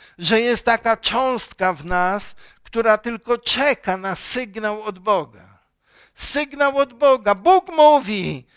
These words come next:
i już od razu jest reakcja. I nie patrz tak na kogoś obok ciebie.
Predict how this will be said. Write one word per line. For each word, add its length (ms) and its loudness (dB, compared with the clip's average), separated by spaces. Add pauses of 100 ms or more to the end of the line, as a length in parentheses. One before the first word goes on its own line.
(220)
i 180 -10
już 260 -8
od 260 -6
razu 500 0
jest 400 -8
reakcja. 1000 -6 (1500)
I 120 -8
nie 160 -4
patrz 320 -6
tak 280 -6
na 140 -8
kogoś 420 -8
obok 300 -10
ciebie. 500 -14